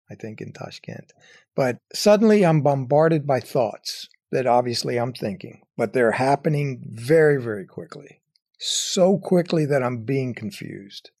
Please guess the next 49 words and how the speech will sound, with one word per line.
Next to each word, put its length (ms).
And 160
some 180
of 60
the 40
thoughts 400
are 60
sort 260
of 120
superfluous. 920
Like, 160
"What's 160
this 140
guy 180
doing? 220
What's 160
that 140
guy 120
doing?" 320
Why, 160
you 180
know, 140
you're 240
asking 340
yourself 380
questions. 560
A 100
guy 220
runs 380
towards 380
me. 280
I, 400
I 120
look 260
at 140
him. 340
He's 160
holding 380
a 40
notebook. 560
He's 160
a 60
friend. 400
He 100
tells 300
me 120
to 80
flee 460
in 280
Farsi. 460